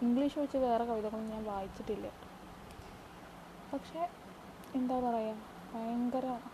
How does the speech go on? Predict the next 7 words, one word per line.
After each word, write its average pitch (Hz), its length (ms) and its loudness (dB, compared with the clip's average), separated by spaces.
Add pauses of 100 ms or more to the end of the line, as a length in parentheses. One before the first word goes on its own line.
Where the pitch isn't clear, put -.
(380)
ഭയങ്കര 330 280 0
ഇമോഷൻ, 254 1040 4
ഇമോഷണലായിട്ട് 269 1000 2
നമ്മളിങ്ങനെ 233 560 0 (120)
പിടിച്ച് 226 480 0
വലിക്കുന്ന 214 460 -2
ഒരുപാട് 220 680 0